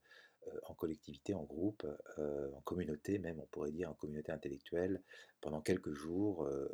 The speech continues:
dans le, le château et ses alentours. Euh,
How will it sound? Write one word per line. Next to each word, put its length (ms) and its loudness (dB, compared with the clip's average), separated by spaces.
dans 280 6
le, 500 0
le 80 0
château 480 0
et 60 -4
ses 240 -6
alentours. 520 2
Euh, 920 4